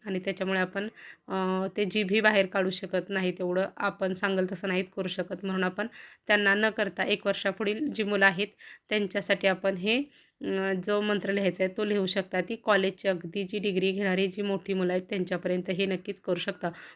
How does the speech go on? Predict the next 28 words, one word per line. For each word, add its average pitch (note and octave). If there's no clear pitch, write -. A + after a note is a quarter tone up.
मुलं A#3+
जर C4+
बाहेरगावी A3+
असतील A3
तर G#3+
त्या G#3+
मुलांना G#3
स्वतः A#3
आहे G3
ते F#3+
हे G3+
करायला F#3
सांगायचं F3+
आहे. G3
त्याचबरोबर G3+
या B3
दिवशी B3+
मुलांना G#3+
आपल्याला G3+
सेवा G3
कोणत्या F#3+
करायला F3
सांगायच्या F3
आहेत? E3+
गायत्री A#3
मंत्र A#3+
आहे G#3+
तो G#3